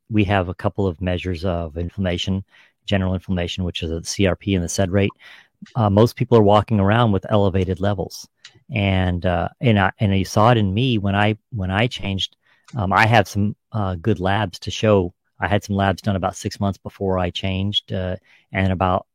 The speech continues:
uh, two or three months after I transitioned. And, uh, you know, my, my SED rate and my C R P, uh,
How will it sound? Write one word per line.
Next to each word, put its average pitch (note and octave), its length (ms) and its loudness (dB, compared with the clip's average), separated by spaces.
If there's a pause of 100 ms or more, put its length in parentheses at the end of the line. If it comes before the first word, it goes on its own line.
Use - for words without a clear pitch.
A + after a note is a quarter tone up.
uh, F2 500 -4
two - 140 0
or G2+ 60 4
three A2+ 180 0
months G2+ 240 0
after F#2+ 600 -6 (380)
I F2+ 100 -2
transitioned. F#2 640 -2 (400)
And, F#2+ 360 0 (120)
uh, F2+ 540 -6 (200)
you A2 140 -2
know, F2 120 -4
my, F2+ 360 -2
my G2+ 220 0
SED G2 300 0
rate G2 280 0
and G2 160 -4
my F2+ 180 -2
C G2 240 -4
R F2 100 -2
P, F2+ 400 -6 (360)
uh, F2+ 440 -4